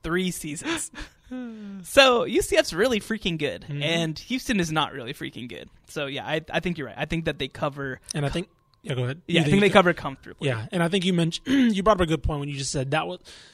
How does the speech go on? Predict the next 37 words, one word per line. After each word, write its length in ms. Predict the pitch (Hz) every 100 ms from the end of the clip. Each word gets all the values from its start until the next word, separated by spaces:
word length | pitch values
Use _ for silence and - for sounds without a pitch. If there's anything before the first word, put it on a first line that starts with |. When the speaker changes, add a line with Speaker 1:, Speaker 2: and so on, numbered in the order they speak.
| _
Speaker 2:
Houston's 800 | - 196 185 196 180 170 156 143
last 380 | 147 147 139 180
gasp 460 | 139 127 151 - - - _
Speaker 1:
Yeah. 140 | 151
Speaker 2:
was, 360 | 143 127 123 127
that's 280 | 160 151 147
their 100 | 135
best 240 | 120 104
shot 220 | 151 160
they 80 | 185
gave 160 | 135 113
S 140 | -
M 40 | 170
U. 100 | 170
And 140 | 254
it 20 | 269
was 140 | 269
a 60 | 220
great, 340 | 190 214 196
it 80 | 226
was 100 | 180
a 80 | 165
great 320 | 139 175 165
Speaker 1:
It 80 | 170
was 100 | 151
Speaker 2:
shot 100 | 156
Speaker 1:
a 20 |
great 340 | 156 139 123 -
Speaker 2:
that 140 | 175
they 120 | 180
Speaker 1:
shot. 420 | 147 127 - - 180
Speaker 2:
legitimately 640 | 160 139 185 190 185 180
had 160 | 156
an 60 | 156
opportunity 420 | 151 - 160 156
to 60 | 165
win. 360 | 151 131 123